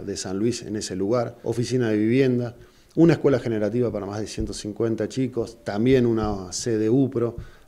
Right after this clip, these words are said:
la parte de salud también, una ala, eh, cultural realmente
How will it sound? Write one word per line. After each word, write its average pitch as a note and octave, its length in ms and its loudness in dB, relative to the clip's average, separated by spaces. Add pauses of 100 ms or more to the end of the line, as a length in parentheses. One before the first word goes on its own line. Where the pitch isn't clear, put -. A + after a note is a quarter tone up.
la G2 420 -6
parte G#2+ 300 -2
de G2+ 340 -4
salud A2 340 2
también, A#2+ 440 0 (680)
una A#2+ 500 0
ala, A2+ 500 2 (200)
eh, D#2 600 -10
cultural A2+ 560 0
realmente A2+ 400 -4